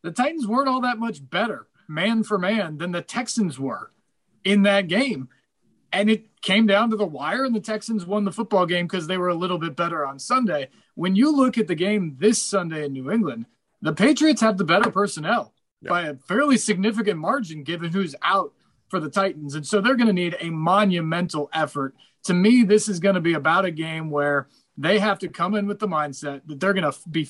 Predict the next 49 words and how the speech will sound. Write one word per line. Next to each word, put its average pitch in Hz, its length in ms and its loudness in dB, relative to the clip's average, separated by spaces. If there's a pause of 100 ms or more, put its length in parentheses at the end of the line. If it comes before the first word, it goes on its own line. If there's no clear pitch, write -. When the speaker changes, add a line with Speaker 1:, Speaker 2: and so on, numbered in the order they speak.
(240)
Speaker 1:
physical 226 580 2 (300)
and 175 160 2
they're 196 100 4
gonna 170 200 2
win 190 340 6
this 214 240 6
game 165 520 -2 (300)
kind 175 200 4
of 175 60 0
with 170 240 -2
bravado, 131 680 -2
and 156 140 -8
they're 175 80 -4
gonna 175 140 -2
win 160 200 -2
it 196 120 0
in 185 80 0
the 185 80 -4
trenches. 180 400 -2
The 147 140 0
offensive 190 380 0
line, 175 300 0
I 175 40 -6
think, 170 220 -10
has 165 240 -4
to 156 60 -14
be 160 100 -4
the 151 80 -4
best 165 320 -4
they've 160 160 -8
been 160 160 -4
the 156 100 -10
entire 160 360 -2
season 135 400 -6 (180)
in 156 140 -6
this 147 180 -4
game 117 300 -4 (340)
to 151 100 2
allow 156 220 4
them 165 160 0
to 156 60 -2
run 165 200 2
the 147 60 -4
football 151 380 -2
and 147 100 -4
get 147 140 -4
into 143 160 -6
their 135 140 -4
offense. 131 480 -6